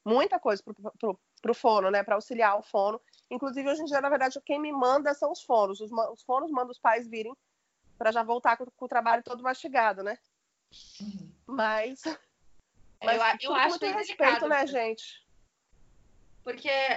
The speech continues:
Speaker 3: muitas vezes o fonoaudiólogo que tá acompanhando o caso, né, e que não é, não tá com a gente, enfim, é, não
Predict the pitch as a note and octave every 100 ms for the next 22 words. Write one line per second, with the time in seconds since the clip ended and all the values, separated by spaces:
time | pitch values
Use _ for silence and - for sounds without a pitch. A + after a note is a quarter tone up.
0 | - - C#4 E4 C#4+ - A#3+ C4 C4 C4
1 | - A#3 A3+ A3 G#3+ G#3 A#3 A#3 G#3 G#3
2 | - - G#3 G#3 G3+ G3 F#3+ E3+ - _
3 | - G#3 A#3+ A3 A3+ G#3 G#3 G3 - F#3+
4 | G#3 A3 G#3+ F#3 F#3+ F#3+ G#3 A#3 - _
5 | _ - F#3+ A3 G#3 G#3 G3+ G3 F#3 -
6 | G#3 - _ _ _ - G#3+ B3 C4 D4
7 | C#4+ G#3+ A#3 A3 G3+ - G3+ G3 _ -
8 | - - - A3 G#3+ G#3+ - A3+ A#3+ C#4
9 | E4+